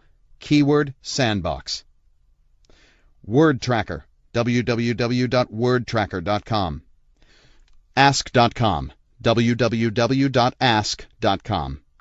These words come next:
Type in one term and see alternative terms to write. Brainstorm additional P P C search terms and determine the number of people who are searching for them.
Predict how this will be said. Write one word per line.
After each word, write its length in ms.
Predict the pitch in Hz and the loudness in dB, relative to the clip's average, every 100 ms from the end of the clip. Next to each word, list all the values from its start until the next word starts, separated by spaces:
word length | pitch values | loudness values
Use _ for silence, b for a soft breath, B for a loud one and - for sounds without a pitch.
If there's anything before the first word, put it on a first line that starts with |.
| - | -6
Type 300 | 147 165 170 | -2 0 2
in 180 | 156 127 | 2 2
one 300 | 131 123 110 | 2 0 0
term 340 | 123 107 90 | -2 -2 -2
and 140 | 95 | -4
see 260 | - 123 110 | -4 -4 -4
alternative 720 | 107 107 - 151 123 107 92 | -4 -4 -2 -2 -2 -4 -6
terms 440 | - 104 92 95 - | -4 -4 -2 -6 -8
to 120 | 98 | -6
write. 380 | 90 69 - - _ _ _ _ _ _ b b b b - | -6 -8 -12 -20 _ _ _ _ _ _ b b b b 0
Brainstorm 640 | 135 220 233 - 170 147 | 2 2 2 0 2 2
additional 480 | 135 127 143 - 127 | 0 -2 -2 0 -2
P 220 | - 131 | -2 -4
P 160 | 120 117 | -2 -4
C 240 | - 113 | -4 -6
search 340 | - 113 104 - | -4 -4 -4 -4
terms 340 | 107 95 95 | -4 -2 -4
and 120 | 113 | -4
determine 380 | 110 120 151 151 | -4 -4 -2 0
the 60 | 143 | 0
number 280 | 135 131 123 | 0 0 -4
of 120 | - | -4
people 300 | 139 120 104 | -4 -4 -4
who 160 | 104 | -2
are 80 | 101 | -4
searching 380 | - 110 117 107 | -2 -4 -4 -4
for 240 | 117 107 | -2 -4
them. 180 | 76 64 | -4 -12